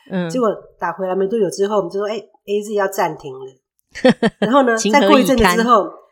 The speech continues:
Speaker 2: 对，然后再，再过来之后就说：“诶，四十岁以上的都可以打。”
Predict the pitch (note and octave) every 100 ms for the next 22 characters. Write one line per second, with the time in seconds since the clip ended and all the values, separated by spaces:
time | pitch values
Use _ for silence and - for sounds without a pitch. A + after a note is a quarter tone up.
0 | _ C4 A#3 C#4+ D4+ C#4 - C#4+ C4 C#4
1 | A#3 G3+ A3+ A3+ A#3 D#4+ - - A#3+ A3+
2 | B3+ F#3 A#3 F#3 G#3 G#3 F3 E3+ D#3+ D#3+